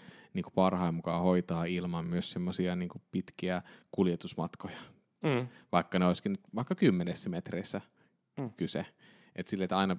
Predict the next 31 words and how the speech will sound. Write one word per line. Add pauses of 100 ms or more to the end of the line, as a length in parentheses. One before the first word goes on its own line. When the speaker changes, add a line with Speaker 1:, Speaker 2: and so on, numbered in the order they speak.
Speaker 1:
i-,
ihminen
pystyttäisiin
hoitaa
niinku (500)
siinä
ja
nyt,
eikä
se,
siihen
kuljetukseen
Speaker 2:
Mm.
Speaker 1:
ei
menisi
minkäänlaista
matkaa. (720)
Niin,
niin
tota,
mutta
siis (1200)
tarkoitan
vaan
silleen,
että, (800)
että (680)
se
on (800)
hienoa,
että